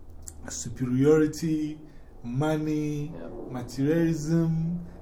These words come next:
Speaker 1: and all those kind of
Speaker 2: Yeah.
Speaker 1: stuff. That's what they do.
Speaker 2: Yeah, it's about ego. Yeah.
Speaker 1: In Ga-, in Nigeria, it's worse.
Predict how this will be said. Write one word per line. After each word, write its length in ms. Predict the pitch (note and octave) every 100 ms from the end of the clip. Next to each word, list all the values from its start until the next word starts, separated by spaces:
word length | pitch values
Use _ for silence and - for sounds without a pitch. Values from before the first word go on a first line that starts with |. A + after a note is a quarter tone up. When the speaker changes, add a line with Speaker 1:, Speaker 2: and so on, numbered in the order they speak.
| -
Speaker 1:
and 180 | D#3 D3+ -
all 240 | A3 A#3
those 220 | G#3 G3
kind 180 | - D#3
of 180 | A#2 - - - - -
Speaker 2:
Yeah. 40 | F#3+
Speaker 1:
stuff. 200 | D3+ A#2+ - - -
That's 180 | A#3+ B3+
what 180 | A#3+ A3+
they 120 | F#3+
do. 320 | F3 G#3 D#3 C3 -
Speaker 2:
Yeah, 100 | A2
it's 100 | G#2
about 280 | G2+ G2+ F#2+
ego. 300 | G#2 G2+ - - - - - - -
Yeah. 120 | - - -
Speaker 1:
In 180 | F3+ E3
Ga-, 200 | F#3 G3+
in 140 | F3+ F3+
Nigeria, 680 | E3 F3 A3 G#3+ G#3+ A3+ - - - B2
it's 140 | A#2+
worse. 500 | C3 A#2+ - A#2+ -